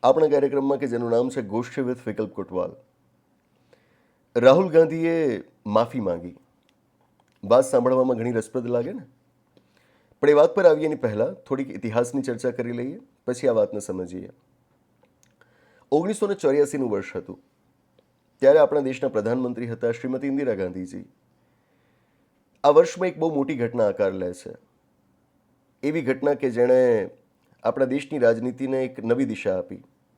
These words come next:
સારી કે ખરાબ એ તો આપણે નક્કી કરવાનું થાય, પણ દિશા ચોક્કસથી બદલાઈ. ઓગણીસો ને ચોર્યાસીના એ વર્ષમાં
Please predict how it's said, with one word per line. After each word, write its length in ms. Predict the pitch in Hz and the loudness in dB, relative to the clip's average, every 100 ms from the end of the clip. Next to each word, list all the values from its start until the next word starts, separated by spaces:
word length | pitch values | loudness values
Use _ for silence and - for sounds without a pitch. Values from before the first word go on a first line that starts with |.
| _ _ | _ _
સારી 300 | - 127 127 | -4 0 0
કે 120 | 135 120 | -2 -4
ખરાબ 400 | - 117 117 104 | -2 0 -2 -6
એ 100 | 98 | -4
તો 120 | 113 | -2
આપણે 180 | 107 110 | 0 -2
નક્કી 200 | 104 110 | -6 -8
કરવાનું 340 | 107 104 101 - | -6 -4 -6 -6
થાય, 220 | 120 95 - _ _ | -6 -6 -14 _ _
પણ 120 | 131 | -8
દિશા 240 | 131 147 156 | -6 -4 -4
ચોક્કસથી 400 | 127 113 113 110 | -4 -6 -8 -10
બદલાઈ. 380 | 98 90 104 - _ _ _ _ _ _ _ _ _ _ _ - | -10 -6 -6 -8 _ _ _ _ _ _ _ _ _ _ _ -2
ઓગણીસો 360 | 151 208 220 | 0 0 0
ને 80 | 208 | -2
ચોર્યાસીના 520 | 196 151 160 170 165 147 | 2 2 2 -2 0 0
એ 60 | |
વર્ષમાં 520 | 117 123 120 98 95 | 0 -4 -6 -8 -8